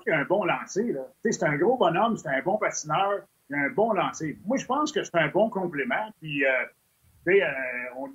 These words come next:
on n'a pas personne d'autre pour aller là. Puis, tu sais, donnons la chance au coureur. Moi, je ne l'haïs pas, Josh Anderson. Puis, euh, la seule chose, je pense, les boys, c'est que lui, dans le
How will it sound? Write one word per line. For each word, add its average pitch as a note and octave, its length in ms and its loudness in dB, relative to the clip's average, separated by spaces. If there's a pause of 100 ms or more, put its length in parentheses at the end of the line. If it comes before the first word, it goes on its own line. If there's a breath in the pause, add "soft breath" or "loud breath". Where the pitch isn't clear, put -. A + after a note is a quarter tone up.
on C#3 120 -4
n'a D#3+ 100 0
pas A3+ 180 2
personne F3+ 360 0
d'autre A3 260 2
pour F3 160 2
aller C#3 180 -2
là. E3 140 2 (200)
Puis, D3+ 220 -8 (120)
tu F#3 60 4
sais, G3 240 2 (380)
donnons E3 180 4
la A#3 120 6
chance G#3 260 2
au G3+ 60 0
coureur. G3 400 2
Moi, A#3+ 120 0
je G3+ 60 4
ne A3 80 4
l'haïs A3 260 2
pas, C#4 180 2
Josh E3 220 -2
Anderson. D#3 440 -4 (640)
Puis, F3+ 120 2
euh, F3 100 4
la F3+ 100 0
seule C4 200 0
chose, C4 360 2
je - 60 -20
pense, A3+ 260 -2
les F#3 120 -2
boys, G#3+ 240 0
c'est F3 200 -8
que F3+ 100 -8
lui, E3+ 280 -4
dans F3+ 180 0
le E3 80 -8